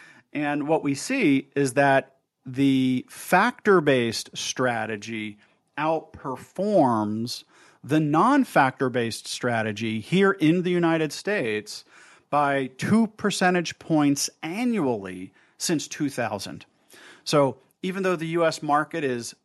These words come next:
significantly more competitive than non-U S markets, what we observe is still about two percentage points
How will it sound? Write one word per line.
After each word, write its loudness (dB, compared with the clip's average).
significantly 2
more 4
competitive -2
than -2
non-U -4
S -12
markets, -12
what -6
we 0
observe 0
is -4
still 0
about 4
two 0
percentage -4
points 0